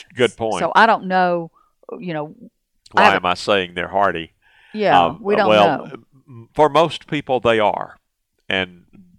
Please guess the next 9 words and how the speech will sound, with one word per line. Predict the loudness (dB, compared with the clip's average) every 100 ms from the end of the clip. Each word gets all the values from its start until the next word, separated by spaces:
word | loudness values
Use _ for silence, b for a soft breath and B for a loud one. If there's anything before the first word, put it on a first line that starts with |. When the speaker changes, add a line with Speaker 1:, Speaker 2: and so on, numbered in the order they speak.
| _
Speaker 1:
those | 0 2 0 0
that | 2 2
have | 0 -6
done | -2 -2 -2
well | 0 0 0
have | -2 -4
done | -2 -4 -2
very | -4 -4 -4
well. | -4 -4 -6 -12